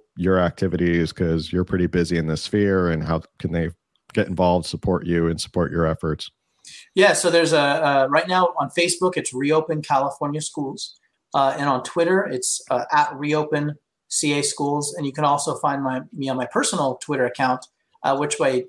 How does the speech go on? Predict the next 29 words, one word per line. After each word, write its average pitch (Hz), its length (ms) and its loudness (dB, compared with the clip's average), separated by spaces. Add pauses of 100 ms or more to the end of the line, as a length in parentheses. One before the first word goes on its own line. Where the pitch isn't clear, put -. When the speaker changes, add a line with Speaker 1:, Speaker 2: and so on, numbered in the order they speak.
Speaker 2:
I, 127 260 0 (800)
I 151 100 2
can 147 220 -6
touch 151 200 0
on 139 140 0
more 139 180 0
things 135 320 -6
other 143 200 0
than, 127 360 0
uh, 120 120 0 (100)
education-related 127 760 -4
items. 123 440 -4 (240)
And 120 80 -2
that's 127 260 -2
at 131 220 2 (240)
J 131 300 -2
Zachreson. 120 640 -4
So - 240 -12
at 127 180 2 (200)
J 123 260 0
Z 123 260 -6
A 131 160 0
C 135 300 -6
H 123 260 -4 (140)
R 135 300 2
E 110 200 -12 (360)
S 120 240 -4
O 104 160 -6
N. - 160 -12